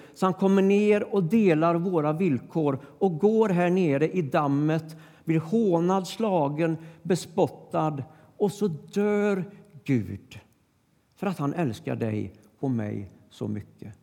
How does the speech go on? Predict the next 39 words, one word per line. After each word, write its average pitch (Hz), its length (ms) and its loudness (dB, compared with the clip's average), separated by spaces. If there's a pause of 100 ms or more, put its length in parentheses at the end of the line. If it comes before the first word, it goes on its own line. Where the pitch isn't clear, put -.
(100)
Det 190 60 -2
är 190 40 0
inget 196 220 -2
nytt, 208 280 -6
jag 165 100 -4
vet 190 320 -4
det, 127 100 -2
men 131 140 -2
jag 147 100 -4
bara 143 240 -2
påminner 156 600 -6
om 104 260 -4 (540)
den 139 240 -2 (320)
oerhört 160 440 0
stora 110 520 -2 (160)
kärlek 110 540 -6
Gud 107 340 -8
har 110 220 -6
till - 220 -14
oss. - 280 -18 (100)
Och - 320 -6
ibland 180 280 4
säger 160 260 4
man 147 140 4
att 156 180 -2 (200)
Guds 202 420 2
styrka 113 600 -4 (240)
sitter - 840 -6
inte 120 640 -2
först - 480 -10
i 117 140 -6 (140)
hur 170 120 0
stor 233 520 -2
han 208 180 -2
är, 101 260 -6
för 160 100 -2
det 214 120 2
är - 40 -2
han. 113 340 -8